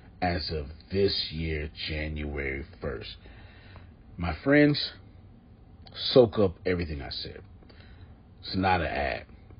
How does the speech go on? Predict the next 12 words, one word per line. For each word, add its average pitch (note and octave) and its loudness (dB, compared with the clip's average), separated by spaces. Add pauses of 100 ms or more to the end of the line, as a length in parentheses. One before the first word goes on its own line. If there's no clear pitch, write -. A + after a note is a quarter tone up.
This D#2+ -6
is C#2 -10
a C#2 -10
personal G2 2
testimony B1+ 0 (1000)
of D#2 -6
how D2+ -4
I D2 -4 (640)
found A#2 6
the G2 0
right G#2 4
people D2+ -4